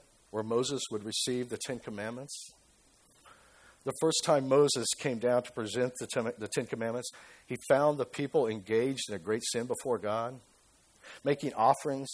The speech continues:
and worshiping the golden idol they had, they had created. The second time the Lord called Moses back to the mountain, the Lord passed before Moses, proclaiming his holy name and character, saying,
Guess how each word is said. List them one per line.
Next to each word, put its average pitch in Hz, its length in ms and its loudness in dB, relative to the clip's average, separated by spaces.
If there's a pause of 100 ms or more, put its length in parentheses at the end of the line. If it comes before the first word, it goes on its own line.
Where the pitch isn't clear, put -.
and 107 160 -10
worshiping 131 500 -2
the 107 100 -2
golden 120 420 -2
idol 110 480 -2
they 104 120 -8
had, 113 120 -6
they 113 80 -2
had 113 180 -2
created. 110 480 -4 (1900)
The 135 60 -6
second - 520 -2
time 113 380 -2
the 120 100 -4
Lord 123 360 2
called 131 320 2
Moses 123 340 0 (220)
back 143 460 -2
to 175 100 -4
the 160 80 0
mountain, 165 440 -4 (1000)
the 107 80 -10
Lord 127 400 4
passed - 540 -2
before 104 300 -4
Moses, 98 680 -6 (320)
proclaiming 135 640 0
his 120 240 -6
holy 143 340 4
name 101 500 -4
and 104 160 -12
character, 95 560 -2 (400)
saying, 104 640 0